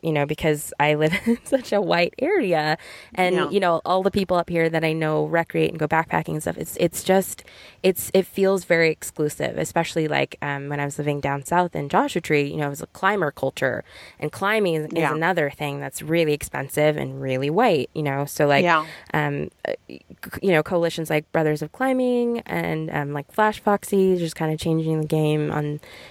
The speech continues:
Speaker 1: in the
Speaker 2: Yeah.
Speaker 1: climbing world, but just, like, I love so much that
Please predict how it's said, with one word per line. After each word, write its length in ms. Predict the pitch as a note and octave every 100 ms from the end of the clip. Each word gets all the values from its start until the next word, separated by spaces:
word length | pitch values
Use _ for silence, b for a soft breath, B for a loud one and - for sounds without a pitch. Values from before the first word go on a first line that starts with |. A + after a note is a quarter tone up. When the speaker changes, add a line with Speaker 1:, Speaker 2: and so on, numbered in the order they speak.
| B
Speaker 1:
in 200 | D#3+ D3 -
the 80 | E3
Speaker 2:
Yeah. 100 | F3+
Speaker 1:
climbing 220 | F3+ G3 F#3+
world, 380 | F3+ F3 F3 E3+
but 100 | E3+
just, 240 | F3+ -
like, 240 | D#3+ D3+ -
I 160 | E3+ F#3+
love 480 | F#3+ F3+ F3 F3 E3+
so 200 | - E3+
much 380 | D#3+ D3+ -
that 260 | - D3+ D3